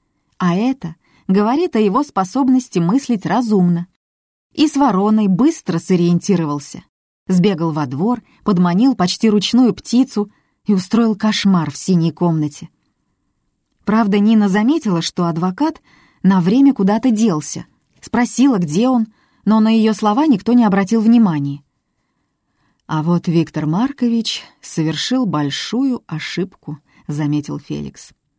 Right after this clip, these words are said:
"Не вырезал страницу с экслибрисом из анатомического атласа, который любил рассматривать Антон. Везде удалил, а в этом томе нет".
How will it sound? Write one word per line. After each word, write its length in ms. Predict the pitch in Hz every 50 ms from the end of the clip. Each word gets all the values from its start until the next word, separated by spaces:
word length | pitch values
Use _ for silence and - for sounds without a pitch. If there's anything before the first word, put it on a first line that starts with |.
| _ _ _
"Не 200 | - 190 220 233
вырезал 520 | 233 269 320 330 320 294 254 233 247 240 226
страницу 600 | - - - 196 185 190 214 247 247 - 196 180
с 100 | - -
экслибрисом 880 | 170 - - - 180 220 240 208 196 202 185 - - 160 151 143 143 _ _ _ _ _ _ _
из 200 | - 170 175 151
анатомического 960 | 170 165 165 156 - 165 156 170 208 233 - - 202 - - - 175 165 147 -
атласа, 720 | - 151 147 143 143 - 143 143 139 - - - - - _ _ _ _ _ _ _ _
который 400 | - - 147 - 175 165 160 156
любил 340 | 147 151 143 175 247 269 254
рассматривать 800 | 185 156 143 - - 147 143 151 170 - 165 160 147 151 - - _
Антон. 560 | 160 147 135 135 139 - 143 135 135 - - _ _ _ _ _ _ _ _ _ _ _ _ _
Везде 440 | - 185 190 220 208 190 190 247 240
удалил, 500 | 208 190 180 175 165 165 180 208 214 208 _ _ _ _ _ _ _
а 180 | - 165 160
в 60 | 151 156
этом 320 | 202 247 - 240 214 180
томе 340 | 185 - 143 180 208 190 156
нет". 380 | 135 131 131 131 131 - -